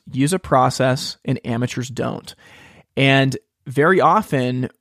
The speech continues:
we make all these excuses why a process doesn't work for us, why our business is so unique that we can't nail down a process, it takes away our humanity, all these things.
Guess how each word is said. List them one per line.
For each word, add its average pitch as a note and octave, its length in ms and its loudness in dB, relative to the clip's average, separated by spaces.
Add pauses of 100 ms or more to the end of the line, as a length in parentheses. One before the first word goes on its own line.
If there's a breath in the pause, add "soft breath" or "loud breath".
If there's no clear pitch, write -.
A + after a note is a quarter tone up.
(180)
we C#3+ 260 -2
make C#3+ 240 0
all C3+ 180 0
these E3+ 180 -2
excuses F3 640 -2
why C3+ 140 0
a C3 80 0
process C#3+ 560 0
doesn't D3 400 0
work D3 180 0
for C#3 220 -2
us, C3+ 340 0
why B2+ 180 -2
our C3+ 180 -4
business C#3+ 480 0
is - 80 -6
so D#3 220 2
unique C#3+ 480 2
that - 100 -2
we A#2+ 80 -8
can't D3+ 340 -2
nail C#3+ 180 0
down C3+ 200 0
a C3 40 -4
process, B2+ 680 -2
it - 120 -8
takes E3 280 -2
away D3 160 2
our C#3+ 80 2
humanity, B2+ 520 -4
all G3+ 220 2
these F#3 220 -4
things. - 400 -6